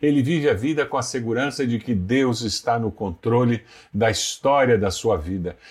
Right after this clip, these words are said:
Ele aproveita as circunstâncias favoráveis, difíceis da sua vida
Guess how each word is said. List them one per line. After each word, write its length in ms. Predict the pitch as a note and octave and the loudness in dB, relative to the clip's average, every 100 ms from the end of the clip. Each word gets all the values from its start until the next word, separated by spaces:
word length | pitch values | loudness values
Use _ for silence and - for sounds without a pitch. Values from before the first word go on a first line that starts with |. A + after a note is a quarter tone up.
| - | -2
Ele 240 | D3 D3 | 2 4
aproveita 800 | D3 - D#3+ G2 F#2 C#3+ D#3+ D3+ | 2 2 0 0 0 0 0 0
as 80 | B2+ | -2
circunstâncias 760 | - B2+ B2+ A2+ - C3 A#2+ - | -2 -6 -6 -8 -8 -8 -8 -4
favoráveis, 960 | A#2 G#2 F#2+ E2+ A#2 B2+ A2+ A2 F#2 | -2 0 0 2 2 2 2 -2 -2
difíceis 760 | G2 F2+ D#2+ - D3 C#3+ C#3 G2+ | -4 -6 -8 -2 0 0 -6 -4
da 100 | G#2+ | -4
sua 240 | - G2+ | -2 -2
vida 380 | E2 G#2+ C3+ B2+ | 0 -2 0 -2